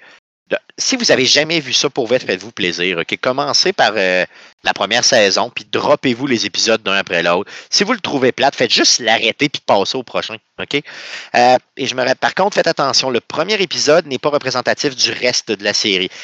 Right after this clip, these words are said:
Il est intéressant, il a rapport avec de la sodomie, puis je vous explique pas pourquoi, c'est un peu louche, <laughs> mais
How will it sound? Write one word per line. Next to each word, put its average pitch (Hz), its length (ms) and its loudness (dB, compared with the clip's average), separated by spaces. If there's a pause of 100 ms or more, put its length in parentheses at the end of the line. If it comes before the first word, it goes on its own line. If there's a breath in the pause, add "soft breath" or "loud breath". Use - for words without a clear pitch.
(180 loud breath)
Il 92 80 -4
est 104 120 0
intéressant, 139 800 2 (1200)
il 107 80 2
a 104 60 6
rapport 151 360 4
avec 135 220 0
de 127 60 -10
la 123 100 2
sodomie, 123 680 -2
puis 120 120 -12
je 113 100 -2
vous 110 140 -2
explique - 360 -4
pas 180 120 2
pourquoi, 160 640 4
c'est - 120 -4
un 135 100 0
peu 151 160 2
louche, 175 380 4 (100)
<laughs> - 80 -4
mais 240 160 6